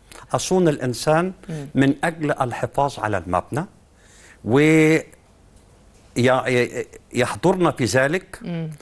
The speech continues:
Speaker 1: أن بالظبط أما نيجي نتكلم على فاقد الشيء لا يعطيه.
Speaker 2: صحيح.
Speaker 1: فلازم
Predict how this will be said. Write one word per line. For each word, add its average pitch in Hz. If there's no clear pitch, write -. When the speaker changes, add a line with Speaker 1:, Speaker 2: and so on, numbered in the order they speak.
Speaker 1:
أن 131
بالظبط -
أما 120
نيجي 127
نتكلم 113
على 104
فاقد 147
الشيء 120
لا 127
يعطيه. 139
Speaker 2:
صحيح. 165
Speaker 1:
فلازم 151